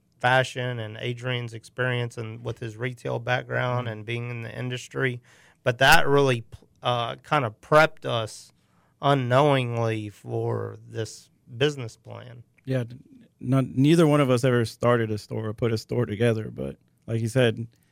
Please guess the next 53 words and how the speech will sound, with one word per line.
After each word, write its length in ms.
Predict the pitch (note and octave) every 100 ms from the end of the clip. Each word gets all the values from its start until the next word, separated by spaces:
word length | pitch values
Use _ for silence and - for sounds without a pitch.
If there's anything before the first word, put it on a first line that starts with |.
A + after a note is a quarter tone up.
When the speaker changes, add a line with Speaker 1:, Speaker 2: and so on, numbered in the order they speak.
| _ _ _ -
Speaker 3:
uh, 240 | A2+ G#2+ -
he's 240 | _ C#3 D3
the 100 | D#3
creative 760 | - C#3+ C#3+ C#3+ C#3 C3 - -
and 140 | B2
I 120 | B2 B2+
ran 240 | B2 B2+
the 60 | A#2+
numbers, 640 | B2 B2 A#2 A2+ B2 _ -
Speaker 2:
Yeah. 140 | A2
Speaker 3:
and 140 | B2 A#2+
it 140 | A2+
worked 300 | A2+ C3+ -
on 120 | B2+
paper. 520 | A2+ B2+ A#2+ A2 G#2+ - _ _ _ _
Speaker 2:
And 120 | A2+ A2
it 40 |
Speaker 3:
So 40 | G2+
Speaker 2:
wor-, 180 | G#2+
it's 200 | - G#2+ A2+
working 420 | A#2 A2+ G#2+ A2
now, 120 | A2
Speaker 3:
And 80 | C3
now 160 | B2+
it's 120 | B2+ A#2+
Speaker 2:
right? 100 | B2
Speaker 3:
working 280 | A#2+ B2
now 260 | A#2+ B2 A2+
in 60 | A2+
Speaker 2:
That's 180 | A2+
Speaker 3:
actual 180 | A#2+ G#2
Speaker 2:
awesome. 200 | G#2+ B2
Speaker 3:
life. 160 | B2 A#2+
Speaker 2:
And, 200 | C3+ B2+
and 140 | - -
so 220 | - C3
my 280 | A#2+ A#2+ B2
next 200 | B2+ B2+
question 280 | B2 - A#2+
is, 220 | B2+ A2+
for 400 | - A2+ A2 F#2 -
any 200 | A#2 B2
advice 360 | G#2 A2 A#2+
that 80 | A2+
you 140 | A2 A2
have 240 | A2 A2+
for 460 | - B2 C3+ B2 - _ _ _ _ -
people 220 | D3 C3
that 80 | B2
are 60 | A2+
thinking 360 | - C#3+ C#3
about 260 | B2 A2+ G2
something, 440 | A#2 A2+ A2 A2